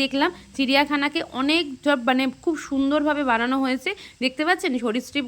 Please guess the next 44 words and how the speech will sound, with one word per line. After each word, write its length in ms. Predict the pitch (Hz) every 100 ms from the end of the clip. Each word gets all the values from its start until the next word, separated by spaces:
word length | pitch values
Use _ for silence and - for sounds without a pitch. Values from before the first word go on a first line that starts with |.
| 240
ঘরটা 260 | 269 262
কি 140 | 285 320 320
সুন্দর 280 | 254 247 269
করা 220 | 277 247
হয়েছে, 300 | 262 294 320 247 - - -
মানে 180 | 247 277
যদি 120 | 262 285 -
অন্য 160 | 233 254
সময় 320 | 285 294 294 311 -
ওরা 180 | 240 262 254
সামনে 280 | 233 208 254
একদম 280 | 254 220 269
কাছের 340 | 277 226 254 247
সামনে 260 | 254 240 247
এসে 160 | 254 294 277 269 -
শুয়েও 360 | - 269 269
থাকতে 320 | 294 285 262 269
পারে, 240 | 247 254 381 -
কিন্তু 200 | - 262 202 226
এখন 180 | 220 277
সেটা 260 | 285 285 285
নেই। 200 | 262 254 311
দেখুন 200 | 208 226 277 226
লাইটের 300 | 196 190 247
নিচে 180 | 240 233 269 208
মস্ত 200 | 208 196 269 254
বড় 120 | 254 247
অজগর 300 | 208 233 247 240
শুয়ে 200 | 247 226 220
রয়েছে, 280 | 220 214 339 294 226 -
পাইথন, 360 | 220 202 262 320 -
আর 60 | 208
এদিকেও 340 | 233 233 262 262 233
দেখুন 200 | 254 320 233
একটা 180 | 226 226 -
শুয়ে 180 | 226 196
রয়েছে। 260 | 196 190 202 - - -
মানে 140 | 202 226 214 185
দেখে 220 | 196 247 254
হেবি 160 | 254 240
ভয় 180 | 190 196 208
লাগছে, 220 | 220 220 320
সব 140 | 214 240
এক 80 | 208